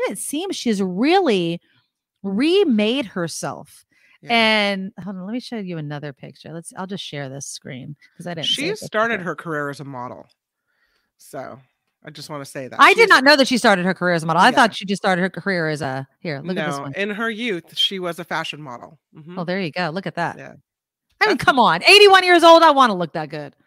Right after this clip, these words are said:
Speaker 2: That's Martha Stewart?
Speaker 1: That's Martha Stewart!
Speaker 2: Where's her chest wrinkles?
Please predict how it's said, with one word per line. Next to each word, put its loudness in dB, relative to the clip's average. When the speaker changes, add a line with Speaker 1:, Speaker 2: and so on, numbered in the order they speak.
Speaker 2:
That's -2
Martha -4
Stewart? -4
Speaker 1:
That's 4
Martha 8
Stewart! 6
Speaker 2:
Where's 0
her 0
chest -4
wrinkles? -12